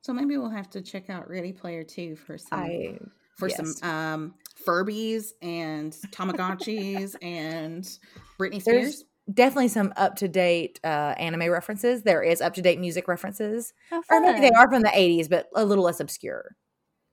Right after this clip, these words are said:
Speaker 3: Yeah.
Speaker 2: Not that Rush is
Speaker 1: Mm,
Speaker 2: obscure, it's not, but
Speaker 1: right, just, you know, yeah.
Speaker 3: It's niche.
Speaker 2: Anyway.
Speaker 3: You can say it's niche.
Speaker 2: Niche. So, with that said, my other two questions, and I'm gonna ask them together because they might go together a little bit, I don't know.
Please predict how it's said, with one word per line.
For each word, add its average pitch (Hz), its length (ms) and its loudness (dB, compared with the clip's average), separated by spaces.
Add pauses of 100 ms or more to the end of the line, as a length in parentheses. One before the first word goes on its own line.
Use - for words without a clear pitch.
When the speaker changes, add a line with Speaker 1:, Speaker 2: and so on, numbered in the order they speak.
(200)
Speaker 3:
Yeah. 214 320 0 (100)
Speaker 2:
Not 285 180 4
that 190 160 8
Rush 190 260 2
is 247 100 -2
Speaker 1:
Mm, - 20 -2
Speaker 2:
obscure, 160 380 -2
it's - 160 -8
not, 139 440 -6
but 311 180 0
Speaker 1:
right, 269 600 0
just, 247 380 -10
you 226 180 -2
know, 175 480 -6
yeah. 175 480 -6 (160)
Speaker 3:
It's - 240 -4
niche. 214 400 -2
Speaker 2:
Anyway. - 60 -14 (220)
Speaker 3:
You 269 120 -2
can 269 140 -2
say 208 160 -4
it's - 180 -10
niche. 165 340 -14
Speaker 2:
Niche. - 500 -14 (440)
So, 165 600 2 (160)
with 196 140 2
that 208 140 4
said, 170 180 4
my 147 120 -2
other 175 140 2
two 208 160 0
questions, 156 640 -4
and 165 120 -4
I'm 175 80 0
gonna 165 120 0
ask 156 200 0
them 170 100 -6
together 160 500 0
because 165 260 -2
they 165 200 -4
might 165 300 -8
go 151 120 -6
together - 320 -8
a 160 60 -8
little 165 160 -10
bit, 78 100 -6
I - 80 -6
don't - 140 -10
know. 160 180 -12